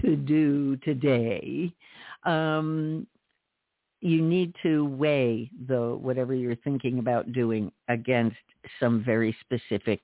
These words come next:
questions. Question one, do you have a burning desire to do this thing? 'Cause if you don't have a burning desire, and tell the truth about it,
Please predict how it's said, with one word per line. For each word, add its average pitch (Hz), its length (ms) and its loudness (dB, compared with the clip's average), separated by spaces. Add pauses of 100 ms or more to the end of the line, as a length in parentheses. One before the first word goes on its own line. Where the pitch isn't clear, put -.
questions. - 580 -6 (1120)
Question 135 520 2
one, 107 320 0 (180)
do 127 80 -4
you 135 60 2
have 143 120 2
a 165 100 0 (220)
burning 156 680 2 (120)
desire 147 1120 0 (680)
to 131 100 0
do 117 280 2
this 104 220 -2 (160)
thing? 73 400 -6 (1160)
'Cause 196 140 2
if 247 80 2
you 320 140 2
don't 370 180 4
have 302 100 4
a 220 80 4
burning 147 500 4
desire, 117 840 2
and 175 140 0
tell 262 160 -4
the 226 100 2
truth 131 260 0
about 110 300 0
it, - 140 -6